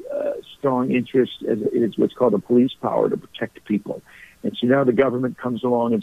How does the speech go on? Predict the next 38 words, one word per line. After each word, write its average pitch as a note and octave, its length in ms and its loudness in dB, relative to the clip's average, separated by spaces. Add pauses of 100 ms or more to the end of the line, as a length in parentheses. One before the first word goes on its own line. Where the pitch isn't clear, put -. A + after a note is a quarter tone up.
says, A2+ 240 0
"We A#2+ 300 2
have A#2+ 220 -4
these A2 200 -2
ghost A#2 280 2
guns A2+ 240 0
that A2 80 0
are G#2 60 2
killing A#2+ 300 2
people, - 440 -2 (400)
and A2+ 160 2
we B2 160 8
need A#2 160 4
to A#2 100 2
employ A2+ 440 2
this G#2 220 -4
mechanism A2+ 600 -2
as G2+ 80 -8
a A2 80 -4
new G#2+ 200 4
tool G#2 280 4
to G2 80 0
help G#2 180 -2
protect - 320 -10
the G2+ 80 -10
public." - 400 -8 (480)
Seems E3 300 4
to C#3 60 6
me B2+ 240 6
that A2+ 160 4
if A2 140 -2
there A#2 100 -2
were A2+ 160 0
other A#2 240 0
areas A2+ 480 0
of G#2 120 0
the G2+ 80 -2
law G#2+ 400 2